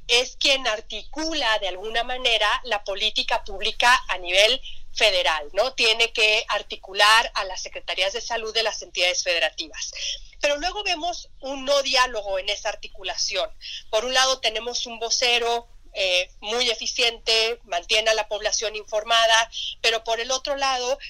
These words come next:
vemos cómo hay entidades federativas que ya han hecho pública su declaración de emergencia, estoy pensando en Colima o en Sonora,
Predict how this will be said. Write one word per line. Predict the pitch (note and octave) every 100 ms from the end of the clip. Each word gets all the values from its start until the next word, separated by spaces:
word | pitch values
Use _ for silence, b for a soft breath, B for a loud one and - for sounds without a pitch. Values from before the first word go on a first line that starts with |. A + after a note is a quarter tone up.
| -
vemos | - B3 B3+ B3+
cómo | - - A#3
hay | A3+ A#3+
entidades | A#3+ A#3 G#3+ G#3+ A3 -
federativas | A3+ A3+ A3+ - A#3 A3 A3+ B B B - -
que | G#3+
ya | A#3+ B3
han | B3+ B3
hecho | A#3 - -
pública | B3 A#3+ - A#3
su | -
declaración | F#3+ F#3+ F#3 F#3 - G#3+
de | A3
emergencia, | A3+ A3 - A#3 A3 A#3
estoy | G#3+ - F#3+
pensando | G3 G3 G3 G3
en | F#3+
Colima | G3 A#3+ A#3 G#3+
o | G3+ G3
en |
Sonora, | F#3+ G#3 A#3+ B3+ A#3